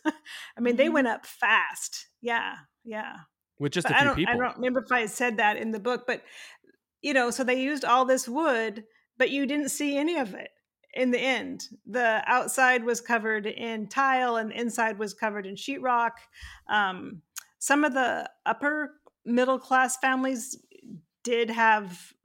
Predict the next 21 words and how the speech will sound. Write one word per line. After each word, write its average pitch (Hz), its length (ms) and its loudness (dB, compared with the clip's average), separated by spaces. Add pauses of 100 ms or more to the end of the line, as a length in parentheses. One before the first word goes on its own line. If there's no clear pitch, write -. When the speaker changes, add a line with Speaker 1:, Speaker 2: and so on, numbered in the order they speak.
(280)
Speaker 1:
wood, 220 520 -2 (240)
you 233 100 -6
know, 226 220 -8
exposed 226 640 -2
in 226 120 -4
their 220 300 -4
houses, 202 580 -4
in 208 140 -4
their 208 180 -6
designs, 233 600 -4 (300)
but 214 280 -2 (140)
none 233 180 0
of 226 80 -2
the 220 100 -2
houses 196 340 -4
that 196 160 -8
we 202 140 -2
went 208 260 -8
to 214 120 -12
see, 185 520 -6 (200)
um, 185 560 -8